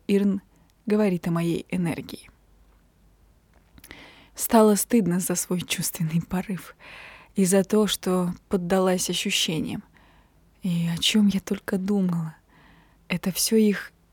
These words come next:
иномирная тяга заставляет меня терять голову. Уму непостижимо. Чуть не отдалась касту в какой-то грязной подворотне. С ума сошла,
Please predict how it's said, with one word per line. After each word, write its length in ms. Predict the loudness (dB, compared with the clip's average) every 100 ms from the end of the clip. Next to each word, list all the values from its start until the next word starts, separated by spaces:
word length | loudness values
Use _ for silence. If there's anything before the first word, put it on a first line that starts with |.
| 0
иномирная 760 | 4 6 6 6 4 4 2
тяга 440 | 0 0 0 2 -2
заставляет 640 | -2 -4 -2 -2 -2 0
меня 260 | 0 0
терять 420 | 0 -2 -2 -2 -2
голову. 520 | 2 4 2 -2 -12 -16 -20 -20 -20 _ _
Уму 300 | 0 2 0
непостижимо. 800 | -4 -4 -6 -4 -6 -4 -6 -8 -12 _ _ _ _ _ -4
Чуть 280 | 0 0 2
не 100 | 2
отдалась 460 | 2 2 0 -2 -2
касту 560 | 2 2 2 0 -2 -4 -20
в 100 | -8
какой-то 380 | -4 -2 0 0
грязной 460 | 0 0 0 0 0
подворотне. 760 | 0 2 0 0 -6 -12 -20 _ _ _ _ _ _ _
С 200 | -8 2
ума 220 | 4 4
сошла, 480 | -2 -8 -10 -10